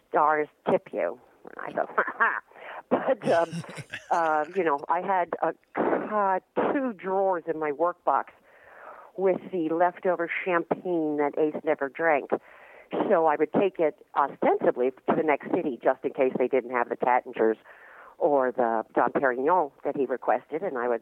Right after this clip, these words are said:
Speaker 1: then ice it and he'd have it.
Speaker 2: <laughs>
Speaker 1: Fortunately,
Speaker 2: Wow.
Speaker 1: we didn't have to do that too much, so I found myself drinking vintage <laughs> champagne.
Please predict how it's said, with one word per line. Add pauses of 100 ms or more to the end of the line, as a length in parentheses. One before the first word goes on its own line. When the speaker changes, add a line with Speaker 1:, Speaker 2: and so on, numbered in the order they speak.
(100)
Speaker 1:
then
ice (100)
it
and
he'd
have
it. (340)
Speaker 2:
<laughs> (340)
Speaker 1:
Fortunately,
Speaker 2:
Wow.
Speaker 1:
we
didn't
have
to
do
that
too
much, (140)
so
I
found
myself
drinking
vintage
<laughs>
champagne.